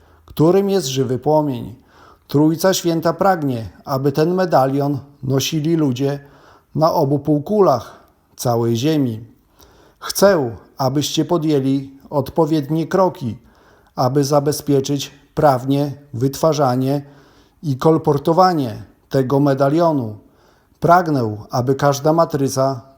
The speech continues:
do wybijania tego medalionu była odpowiednio poświęcona. Zły duch będzie chciał wam przeszkadzać, ale wy zabezpieczajcie się już teraz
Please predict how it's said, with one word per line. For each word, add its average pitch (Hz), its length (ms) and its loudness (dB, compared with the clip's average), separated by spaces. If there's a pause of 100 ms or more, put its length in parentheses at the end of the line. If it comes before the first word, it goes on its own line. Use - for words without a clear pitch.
do 143 220 0
wybijania 143 680 0
tego 139 300 0
medalionu 143 760 0 (540)
była 135 500 2
odpowiednio 175 720 0
poświęcona. 123 880 -2 (920)
Zły 147 280 4
duch 151 420 0 (240)
będzie 143 320 2
chciał 151 280 4
wam 131 180 2
przeszkadzać, 135 840 0 (240)
ale 135 280 2
wy 170 320 2 (500)
zabezpieczajcie 143 1040 0
się 143 120 -2
już 135 320 0
teraz 147 420 0